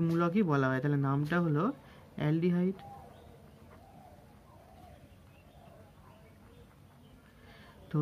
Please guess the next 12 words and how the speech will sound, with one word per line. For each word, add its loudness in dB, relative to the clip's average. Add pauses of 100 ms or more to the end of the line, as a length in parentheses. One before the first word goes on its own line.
(120)
অ্যালডিহাইড 4 (100)
মূলকের 2 (220)
যে 0 (120)
সংকেত 2
সেটা -2
হচ্ছে -2 (640)
সিএইচও। -2 (1900)
অ্যালডিহাইড 2
মূলকের 2
সংকেত 0
হলো 0 (120)
সিএইচও 2